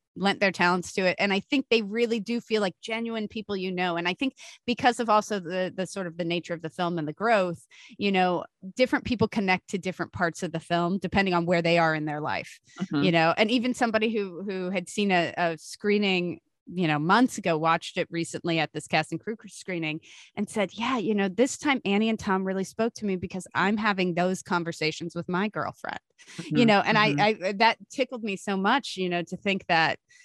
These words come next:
Speaker 1: that they could relate in that way and hadn't
Speaker 2: Mm.
Speaker 1: previously, you know?
Speaker 2: Yeah. The, the green dress that you wear throughout, was that one that you,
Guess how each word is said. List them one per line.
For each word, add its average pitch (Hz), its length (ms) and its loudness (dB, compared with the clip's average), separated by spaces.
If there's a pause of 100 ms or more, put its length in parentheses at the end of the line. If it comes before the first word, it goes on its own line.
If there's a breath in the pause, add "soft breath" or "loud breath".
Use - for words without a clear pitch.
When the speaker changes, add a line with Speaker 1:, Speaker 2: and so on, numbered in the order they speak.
(460 soft breath)
Speaker 1:
that 190 320 0
they 233 100 6
could 233 160 0
relate 214 340 4
in 208 120 2
that 185 180 4
way 202 160 4
and 196 140 0
hadn't 190 460 0
Speaker 2:
Mm. - 20 -20
Speaker 1:
previously, 165 880 -6
you 202 160 0
know? 180 260 2 (760)
Speaker 2:
Yeah. 175 280 2 (340 soft breath)
The, 208 340 6
the 202 120 2
green 262 280 6
dress 240 280 6
that 247 100 2
you 202 160 2
wear 180 240 6
throughout, 185 580 2
was 185 200 -4
that 196 180 2
one 185 200 -4
that 180 100 -8
you, 185 420 -4